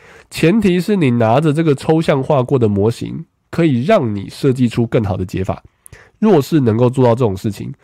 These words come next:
那就更能够解决这个问题了。好，那这个课程基本上在这个阶段到这个差不多就该结束了。那最后就补一句话：任何的题目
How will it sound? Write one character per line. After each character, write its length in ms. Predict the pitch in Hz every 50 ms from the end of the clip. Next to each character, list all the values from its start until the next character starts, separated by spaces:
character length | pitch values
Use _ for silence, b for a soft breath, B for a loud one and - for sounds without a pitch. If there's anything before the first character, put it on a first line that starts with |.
| b b b b b
那 180 | 147 135 123
就 340 | 117 127 131 120 104 - - _ _ _ _
更 220 | - 180 151 113 98
能 180 | 92 90 98
够 160 | 101 120 104 95
解 180 | - - 92
决 100 | 87 95
这 100 | 90 113
个 80 | 104 101
问 160 | 104 101 92
题 140 | - - -
了。 160 | - - - _ _ _ _ _ _ _ _ _ _ -
好， 220 | - - - - b b b b b b b b b
那 80 | 202
这 200 | 190 - 254 269
个 80 | 208 151
课 180 | 143 - 220 185
程 120 | 151 127
基 200 | 127 151 156 156
本 100 | 147 113
上 160 | 120 135 135 131
在 140 | 151 147 135
这 140 | 139 147 135
个 60 | 135
阶 100 | 135 135
段 120 | 127 123
到 140 | 131 131 120
这 80 | 120 117
个 80 | 110
差 160 | 98 104 110
不 60 | 107 117
多 100 | 110 104
就 80 | 117
该 80 | 110 107
结 140 | 104 107 107
束 180 | - 107 104
了。 120 | 107 - 127
那 80 | 135 139
最 200 | - - 175 156
后 120 | 156 151
就 100 | 156 143 127 - -
补 160 | - 107 110
一 60 | 104
句 100 | 113 117
话： 260 | 107 98 104 - - - _ b b b b b b b b b b b b
任 280 | 202 262 269 247 185
何 160 | 151 - 117
的 140 | 113 120 120
题 280 | 120 - - - 107 117
目 240 | 156 180 143 117